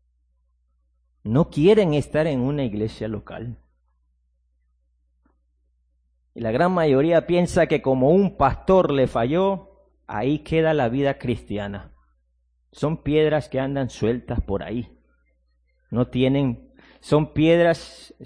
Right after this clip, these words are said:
piedras y ovejas sin pastor. Una piedra fuera del edificio no sirve para nada. Solo en la pared cumple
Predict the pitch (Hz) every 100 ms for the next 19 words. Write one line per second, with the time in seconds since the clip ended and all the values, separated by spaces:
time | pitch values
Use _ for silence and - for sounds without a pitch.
0 | - 135 156 165 160 - - - 120 113
1 | 139 127 135 - - - 117 104 95 -
2 | - 107 113 - _ _ _ _ _ _
3 | _ _ _ _ _ _ _ - - 147
4 | 180 190 - 180 185 190 190 185 175 156
5 | 127 - - - - - _ _ _ _
6 | _ _ _ _ _ _ - - 151 190
7 | 202 202 190 170 151 143 127 190 202 -
8 | 165 147 156 160 - 165 185 180 147 120
9 | 101 104 151 165 110 - - _ _ _
10 | _ _ _ _ _ _ _ - - -
11 | 220 240 240 220 196 165 156 143 - 135
12 | 160 220 160 139 - - _ _ - 214
13 | 247 196 - 131 110 110 -